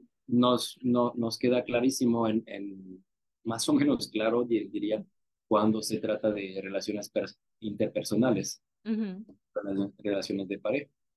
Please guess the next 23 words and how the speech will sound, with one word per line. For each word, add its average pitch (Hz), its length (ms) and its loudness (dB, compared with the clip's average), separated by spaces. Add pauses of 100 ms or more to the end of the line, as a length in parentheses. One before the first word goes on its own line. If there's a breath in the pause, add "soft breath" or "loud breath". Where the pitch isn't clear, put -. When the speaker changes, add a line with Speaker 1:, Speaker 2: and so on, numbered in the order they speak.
(200)
Speaker 1:
Nos 95 80 -16
damos 98 240 0
cuenta 104 280 0
que, 90 220 -8
claro, 123 300 -2
si - 220 -12
tú - 120 -14
vives 101 260 -4
con 107 180 2
alguien 87 360 -4 (680)
y 82 840 2
te 90 100 -6
la 80 140 -4
pasas 87 240 -4
ignorando 92 720 0
a 85 80 -2
esta 85 240 -4
persona, 98 500 -2 (200)
Speaker 2:
Ujú. 175 420 -8 (400)
Speaker 1:
hay 95 220 -4
una 90 260 -2
evidente 92 540 -2
distancia 92 920 -2